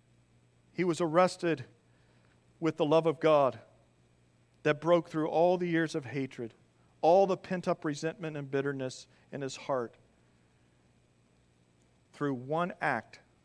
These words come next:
of kindness, which manifested in an apparently undeserving young man, a genuine curiosity and the kindness that he saw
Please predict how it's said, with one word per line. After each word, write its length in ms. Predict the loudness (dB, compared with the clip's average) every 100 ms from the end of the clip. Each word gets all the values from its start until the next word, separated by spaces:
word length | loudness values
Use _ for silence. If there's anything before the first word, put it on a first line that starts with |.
| _ _ -8
of 120 | -8
kindness, 680 | -6 -4 -4 -8 -14 -18 -20 _ _ _ -10
which 220 | -8 -8
manifested 840 | -6 -4 -4 -4 -4 -4 -10 -10 -12 _ _ _ _ _ _ _ _ _ _ _ _ _
in 100 | -6
an 140 | -6
apparently 720 | -8 -8 -4 -4 -4 -6 -8 -8
undeserving 840 | -8 -6 -6 -4 -2 -2 -4 -10 -14 -8
young 340 | -2 -2 -2
man, 320 | -6 -8 -10 -14 _ _ _ _ _ _ _ _ _
a 80 | -10
genuine 460 | -6 -6 -6 -8 -10
curiosity 880 | -8 -4 -2 -2 -2 -6 -12 -12 -16 _ _ _ _ _ _ _ _ _ _ _ _ _ _ _ _ _ _ _ _ -14
and 100 | -12
the 40 |
kindness 800 | -12 -6 -4 -4 -8 -12 -16 -20 _ _ _ _ _ _ _ -8
that 140 | -6
he 100 | -6
saw 500 | -6 -2 0 0